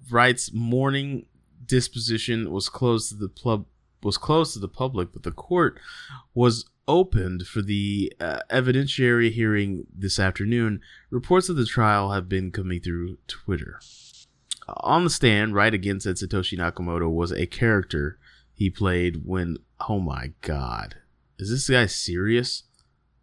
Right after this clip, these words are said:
He literally, huh. Wright again said Satoshi Nakamoto was a character he played when authoring, when authoring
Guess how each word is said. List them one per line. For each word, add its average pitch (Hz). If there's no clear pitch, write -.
He 120
literally, 147
huh. 90
Wright 143
again 135
said 123
Satoshi 120
Nakamoto 95
was 90
a 85
character 131
he 113
played 95
when 87
authoring, 127
when 107
authoring 131